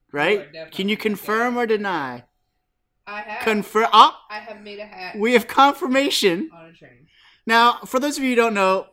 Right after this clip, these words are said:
Speaker 1: to picture Steph, she's a good-looking, good-looking, good-looking woman. Short hair.
Speaker 2: Thank you.
Speaker 1: Short hair.
Speaker 2: Yes, I am.
Speaker 1: Usually, usually dresses pretty good. You would not expect these grandma
Speaker 2: I'm still dressed well,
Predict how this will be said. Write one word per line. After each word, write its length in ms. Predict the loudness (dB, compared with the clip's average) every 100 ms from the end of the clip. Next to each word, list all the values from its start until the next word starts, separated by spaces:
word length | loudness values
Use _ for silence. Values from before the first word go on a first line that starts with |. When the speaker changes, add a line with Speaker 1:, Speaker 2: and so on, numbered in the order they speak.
| _ -14
Speaker 1:
to 160 | -4 -4
picture 440 | -2 -6 -4 -4
Steph, 560 | -4 -4 -6 -6 -10 _ _ _ _ _
she's 300 | -4 0 0
a 100 | -2
good-looking, 600 | -6 -2 -2 -2 -6 -6 _
good-looking, 480 | -4 -4 -2 -4 -2
good-looking 320 | -4 -4 -2 -4
woman. 220 | -4 -12 -16 _ _ _ -16
Short 340 | -4 -2 -2
hair. 200 | -6 -6 -8
Speaker 2:
Thank 100 | -10
you. 120 | -16 -16 -20 _
Speaker 1:
Short 240 | -10 -8
hair. 200 | -8 -10 -14 _
Speaker 2:
Yes, 220 | -20 -20 -20
I 60 |
am. 280 | -20 -18 -20 _
Speaker 1:
Usually, 580 | -6 -4 -4 -6 -6 -8 _
usually 380 | -8 -8 -6 -6
dresses 420 | -2 -4 -4 -10
pretty 300 | -10 -8 -8
good. 400 | -2 0 0 -4 _ _ _ _ _ _ _ _
You 300 | -8 -2 0
would 180 | 0 -2
not 240 | -2 -2
expect 640 | -4 -8 -10 -4 -4 -6 -8
these 240 | -6 -6
grandma 600 | -2 2 2 4 4 4
Speaker 2:
I'm 60 | -2
still 600 | -8 -8 -10 -12 -14 _ _
dressed 380 | -14 -14 -14 -20
well, 440 | -14 -12 -10 -12